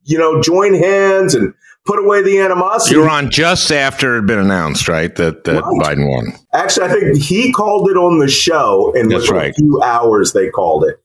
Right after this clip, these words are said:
Speaker 1: And they pushed the price of A R fifteen ammunition up from thirty-nine cents a bullet to a dollar twenty-five a bullet.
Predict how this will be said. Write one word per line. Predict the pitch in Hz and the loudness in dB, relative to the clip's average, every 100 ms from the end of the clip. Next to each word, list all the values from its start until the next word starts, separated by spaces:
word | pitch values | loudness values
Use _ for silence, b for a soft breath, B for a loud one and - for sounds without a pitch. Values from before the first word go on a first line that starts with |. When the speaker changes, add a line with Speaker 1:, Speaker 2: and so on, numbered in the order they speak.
| _ _ _ _ - | _ _ _ _ -6
Speaker 1:
And | 202 202 190 - - _ _ _ _ | -2 0 2 0 -4 _ _ _ _
they | - 127 208 254 247 | -4 -2 -2 -2 -2
pushed | 233 247 - | 0 -2 -2
the | 214 | -4
price | - 190 190 190 | -2 -2 0 0
of | 175 - - | 0 -2 -2
A | 196 | 0
R | 202 185 180 | 0 0 0
fifteen | - 190 185 190 180 | 0 0 0 2 2
ammunition | 151 135 123 120 120 120 117 | 2 2 2 2 0 -2 -2
up | - 170 - | -4 -4 -2
from | 131 120 | -2 -2
thirty-nine | - 165 180 190 170 160 | -2 -2 0 2 2 0
cents | 151 160 151 | 0 0 0
a | 131 | -2
bullet | 120 131 135 131 | -2 0 0 0
to | 123 | 0
a | 101 | 0
dollar | - 110 110 107 | 0 0 0 -2
twenty-five | 113 98 90 95 85 | -2 -2 -2 -2 -2
a | 80 | -4
bullet. | 87 78 | 0 0